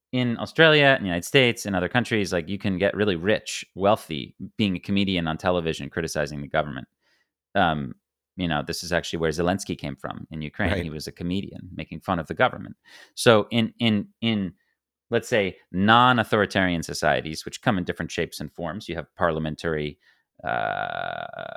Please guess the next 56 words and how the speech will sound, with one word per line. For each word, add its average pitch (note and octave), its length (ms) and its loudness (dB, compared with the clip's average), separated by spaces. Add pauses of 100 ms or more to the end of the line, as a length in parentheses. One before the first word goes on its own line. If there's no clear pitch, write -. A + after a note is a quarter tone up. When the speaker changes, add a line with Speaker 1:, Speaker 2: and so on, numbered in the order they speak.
(560)
Speaker 1:
monarchies, F2 800 -2
right? E2+ 260 2
You E2 80 -4
have D2 240 -4
kind D2 180 -4
of - 120 -10
like - 180 -10 (240)
the E2 100 -6
U D2 160 -6
K D#2+ 360 0
or - 160 -8 (140)
something - 300 -12
like C#2 220 -14
that. D#2 320 0
Y-, C#2 140 -12
y-, D#2+ 60 -2
Speaker 2:
Mm-hmm. G2 180 -2
Speaker 1:
you F2 120 -2
also D2+ 280 -2
have, C#2 220 -4 (200)
um, - 300 -6 (120)
you E2+ 120 -8
know, - 240 -8
re-, F2 180 -14
republics E2 580 -4
like E2 140 -8
the - 80 -16
United C2+ 220 -8
States, E2 320 -4
et - 80 -14
cetera, F2 260 -2
et D#2 80 -4
cetera. E2 380 -2
But - 100 -8
you G#2+ 80 -2
have G#2 100 4
a, F#2+ 60 -2 (160)
a G#2 40 -8
variety A#2 360 8
of G2 140 -2
kind F#2+ 160 2
of, D2+ 80 -4
like, D#2 180 -2
more E2+ 160 0
open - 240 -2
societies. D#2 720 -4 (720)
And, C3+ 320 -2
and B2+ 140 2
they're C#3 120 6
just D#3 220 0
very C#3 140 6
structured. - 500 2
They're G#2+ 80 0
structured - 340 0
very F#2 160 2
differently. D2+ 340 -2